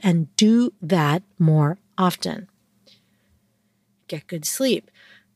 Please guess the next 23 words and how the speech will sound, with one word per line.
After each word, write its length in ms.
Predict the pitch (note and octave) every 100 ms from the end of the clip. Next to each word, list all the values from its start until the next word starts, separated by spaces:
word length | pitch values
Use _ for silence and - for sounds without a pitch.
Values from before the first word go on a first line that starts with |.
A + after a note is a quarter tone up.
| _
good 160 | - G3
exercise. 760 | A#3 - A3 F#3+ F#3 E3 E3+
When 280 | G#3+ G#3+ F#3+
we 400 | F3+ B3+ D4+ D#4+
are 160 | B3 B3
taken 400 | - A#3 A3 F#3+
care 260 | - D#3+
of, 220 | F3+ G#3+
we 120 | G3 F#3+
will 200 | F#3+ F#3+
have 240 | E3+ E3
much 440 | D#3+ A3 F#4 -
more 220 | B3+ G3+ E3+
bandwidth 560 | E3+ E3 E3 D#3+ D#3+
to 140 | - F3
come 240 | F3 E3
from 180 | - E3+
a 60 |
place 420 | D#3+ - D3 C#3+ -
of 160 | D3+
wisdom 460 | D#3+ D#3+ E3 E3+ F#3+
and 180 | F3+ F3
compassion 760 | F3+ - - D3 - D#3